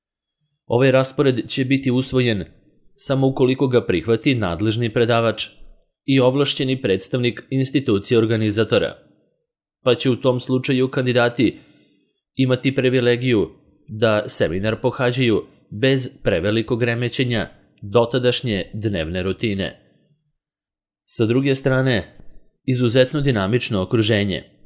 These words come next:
i neprestana razmena informacija i iskustava između polaznika takođe za mnoge predstavlja podsticaj za obrazovni rad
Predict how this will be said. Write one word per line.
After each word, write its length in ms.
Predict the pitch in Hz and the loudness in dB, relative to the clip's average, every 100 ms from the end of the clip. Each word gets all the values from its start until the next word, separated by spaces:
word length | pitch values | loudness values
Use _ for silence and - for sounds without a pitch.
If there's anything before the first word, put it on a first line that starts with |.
| - _ - | -20 _ -2
i 160 | 127 | 0
neprestana 680 | 117 120 135 135 - 127 113 | 0 -2 -2 -4 -2 -2 0
razmena 460 | 127 123 113 98 92 | 0 0 0 -2 -2
informacija 840 | 95 123 107 92 78 135 120 95 - _ _ | -2 -2 0 -2 -2 0 2 2 -2 _ _
i 200 | 131 - 127 | 0 0 -2
iskustava 680 | 123 - 131 131 - 135 110 | -2 -4 -2 -2 0 2 2
između 460 | 92 101 92 90 82 | 2 -2 -4 -4 -2
polaznika 720 | 117 104 104 110 95 - - - _ _ _ _ _ _ _ _ _ | 2 4 2 0 -2 -4 -4 -12 _ _ _ _ _ _ _ _ _
takođe 540 | 107 - 101 82 104 113 | -2 2 0 0 0 0
za 160 | 110 | 0
mnoge 400 | 117 123 135 139 | -2 -2 0 0
predstavlja 500 | 131 127 127 131 90 | 2 0 2 0 0
podsticaj 760 | 76 101 95 - 127 - 123 123 98 | 0 0 0 -2 -4 2 4 2 -2
za 280 | 104 110 104 104 | 0 0 0 0
obrazovni 640 | 101 98 101 104 101 101 | 0 2 0 0 -2 0
rad 240 | 117 101 | 2 0